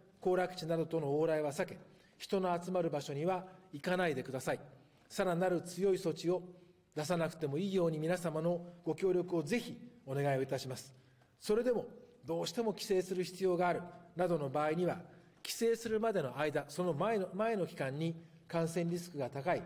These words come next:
場所へ行くことは控えていただきたい。また、高齢者と会うときには、ご自宅の中であってもマスクを着用し、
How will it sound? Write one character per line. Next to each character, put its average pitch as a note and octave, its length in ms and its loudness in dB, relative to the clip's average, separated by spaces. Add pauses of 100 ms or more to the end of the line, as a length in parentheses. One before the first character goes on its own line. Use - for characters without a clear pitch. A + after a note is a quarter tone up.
(380)
場 D3 140 0
所 D#3 180 0
へ F3 280 2
行 C#3+ 100 -6
く - 60 -18
こ D#3 120 0
と E3 100 0
は B2+ 100 2
控 G3 240 0
え D#3+ 40 0
て B2+ 80 -6
い A#2 40 -6
た A#2+ 120 -6
だ A2 120 -8
き - 60 -18
た B2+ 100 -4
い。 G#2+ 60 -8 (440)
ま D3+ 120 -2
た、 D#3 120 0
高 G3 220 2
齢 A3 120 4
者 F#3 140 -2
と F3 260 0 (240)
会 F3+ 180 2
う E3+ 40 2
と F3 140 -4
き C#3 120 -10
に C#3 120 -2
は、 D#3+ 180 2 (320)
ご D#3 120 2
自 E3+ 120 -2
宅 G#3 220 0
の G3+ 100 0
中 G#3 240 0
で G3 100 2
あ G#3+ 40 2
っ A3 60 -2
て - 140 -4
も G#2 100 -4 (360)
マ D#3+ 160 0
ス E3 100 -10
ク D#3 120 -2
を D3 80 2
着 C#3+ 320 -4
用 C#3 180 2
し、 D#3+ 240 -4